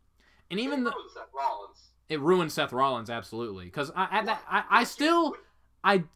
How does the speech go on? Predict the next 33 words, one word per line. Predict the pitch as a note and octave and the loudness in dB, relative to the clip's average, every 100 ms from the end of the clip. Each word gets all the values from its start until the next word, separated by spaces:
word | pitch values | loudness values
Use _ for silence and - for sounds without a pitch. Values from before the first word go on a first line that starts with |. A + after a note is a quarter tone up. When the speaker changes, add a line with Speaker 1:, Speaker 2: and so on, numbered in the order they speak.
| - | 2
Speaker 1:
I | G3+ | 2
could | G#3 A3 | 2 0
not | G3+ C4+ C4 | 8 8 8
defend | A#3 F#3+ G#3+ G#3+ | 4 0 0 2
the | F#3+ | 2
crap | F#3 F3 E3+ | 4 4 4
he | E3+ | -2
said | - D#3+ | -2 0
on | D3 C#3+ | 0 -2
Twitter, | - D#3+ E3 D#3+ - - | -2 -2 -2 -4 -8 0
but | E3+ | 2
I | E3 | 2
still | - - G#3 | 2 2 4
respected | G3+ F#3 - F3 D3+ D3 | 4 0 0 -2 -2 -6
him | D#3 | -6
as | D3+ C3 | -4 -4
a | |
wrestler. | A#2+ A2+ - F2+ - _ _ _ _ _ _ _ _ - | -2 -4 -4 -14 -18 _ _ _ _ _ _ _ _ -2
Then | F3 F#3+ | 2 8
that | A3+ F#3+ | 8 8
happened. | E3 C3 G2 F#3+ - _ _ _ _ _ _ _ _ _ _ _ | 6 4 -4 -14 -20 _ _ _ _ _ _ _ _ _ _ _
Speaker 2:
Would | F4+ E4+ | -18 -14
you | - - | -14 -6
call | - F3 | -6 -6
him | - | -12
the | D#3+ | -16
most | D3+ D3 - | -14 -14 -14
overrated | C#3 B2+ A2+ A2 A2 | -16 -16 -14 -16 -16
wrestler? | - G2+ - - _ _ _ _ _ | -18 -20 -20 -20 _ _ _ _ _
Speaker 1:
No, | C3 D3 D3 | -8 -2 -2
I | |
would | C#3 B2+ | -2 -4
not. | G#2 E2+ | -8 -12